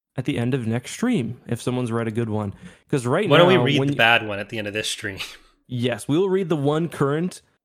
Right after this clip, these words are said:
Speaker 1: We've gotten lots of reviews. I think we've gotten, like, sixty
Speaker 2: Yeah.
Speaker 1: or
Speaker 2: So I
Speaker 1: seventy
Speaker 2: don't, yeah,
Speaker 1: reviews
Speaker 2: 'cause we were
Speaker 1: current.
Speaker 2: talking about podcast stuff off stream. We actually,
Speaker 1: Mm-hmm.
Speaker 2: we're friends outside of the podcast, which is gonna be
Speaker 1: Wow.
Speaker 2: a surprise to some listeners.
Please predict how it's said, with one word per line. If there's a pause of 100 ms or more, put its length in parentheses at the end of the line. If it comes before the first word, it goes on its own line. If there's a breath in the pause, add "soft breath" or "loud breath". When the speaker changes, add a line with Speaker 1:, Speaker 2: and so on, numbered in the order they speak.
(240)
Speaker 1:
We've
gotten
lots
of
reviews.
I
think
we've
gotten,
like,
sixty
Speaker 2:
Yeah.
Speaker 1:
or
Speaker 2:
So
I
Speaker 1:
seventy
Speaker 2:
don't,
yeah, (100)
Speaker 1:
reviews
Speaker 2:
'cause
we
were
Speaker 1:
current.
Speaker 2:
talking
about
podcast
stuff
off
stream.
We
actually, (180)
Speaker 1:
Mm-hmm.
Speaker 2:
we're
friends
outside
of
the
podcast,
which
is
gonna
be
Speaker 1:
Wow.
Speaker 2:
a
surprise
to
some
listeners.